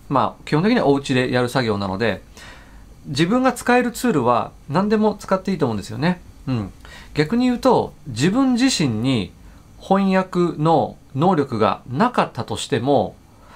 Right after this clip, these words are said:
うん、ツールとか、あー、自分の旦那が外人だ、あの、外国人さんだとか、ね、ね、要するに英語のネイティブだとか、そういうふうに、あの、自分が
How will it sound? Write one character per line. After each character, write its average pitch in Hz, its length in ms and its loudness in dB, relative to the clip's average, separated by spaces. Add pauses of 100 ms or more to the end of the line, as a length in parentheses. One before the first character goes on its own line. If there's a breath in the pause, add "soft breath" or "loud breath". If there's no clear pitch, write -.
(280 loud breath)
う 131 60 -2
ん、 120 380 -2 (300)
ツ - 200 0
ー 214 120 4
ル 202 100 0
と 202 120 -2
か、 - 260 -4 (420 loud breath)
あ 117 840 0
ー、 98 100 -16
自 110 160 -2
分 175 240 2
の 170 220 2
旦 156 260 2
那 160 140 2
が 151 420 4
外 147 240 0
人 156 200 -2
だ、 151 160 0
あ 123 80 2
の、 117 120 -2
外 135 180 2
国 151 160 0
人 120 140 -2
さ 107 140 -2
ん - 20 -4
だ 98 100 -2
と 104 120 -6
か、 - 180 -16 (180)
ね、 127 300 -2
ね、 139 180 -2
要 - 60 -8
す 147 100 -4
る - 60 -6
に - 60 2
英 143 80 6
語 143 80 0
の 143 80 0
ネ 147 80 2
イ 147 40 0
テ 139 60 -4
ィ - 20 -6
ブ - 60 -6
だ 107 60 -6
と 104 100 -6
か、 - 180 -14 (640 loud breath)
そ 277 200 2
う 285 60 6
い 277 60 4
う 269 40 2
ふ 269 120 -2
う 262 60 4
に、 160 280 0 (1000)
あ 131 160 2
の、 131 500 2
自 151 240 2
分 247 420 2
が 233 300 2